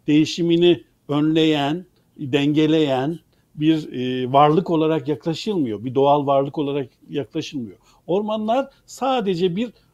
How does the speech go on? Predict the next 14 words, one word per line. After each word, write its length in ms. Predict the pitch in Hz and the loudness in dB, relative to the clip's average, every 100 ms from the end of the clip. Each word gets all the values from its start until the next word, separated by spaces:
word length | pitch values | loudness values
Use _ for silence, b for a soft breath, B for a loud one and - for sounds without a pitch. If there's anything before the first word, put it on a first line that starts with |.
| _ | _
arsaya 560 | 190 220 175 156 117 107 | 0 0 0 0 0 -2
dönüştürüldü. 680 | 101 98 - 92 82 _ _ _ _ _ _ _ | -6 -12 -16 -20 -20 _ _ _ _ _ _ _
Bunu 200 | 226 247 | -4 -2
kimi 240 | - 254 247 | -2 -2 0
zaman 400 | 220 214 214 208 b b | 0 0 -2 -2 b b
aşırı 360 | 190 180 226 214 | -2 0 4 4
odun 320 | 190 226 220 | 6 2 0
üretimi 440 | 175 151 135 147 | -2 -2 -2 0
yaparak, 560 | 139 131 135 170 240 - | 2 2 2 2 0 -4
kimi 200 | 226 233 | -4 -2
zaman 380 | 202 160 156 190 | -2 -2 -2 0
da 80 | |
orman 300 | 202 175 208 | 0 0 0
arazilerini 880 | 226 175 147 135 127 127 117 143 226 | -2 0 0 0 0 -4 -2 -4 -6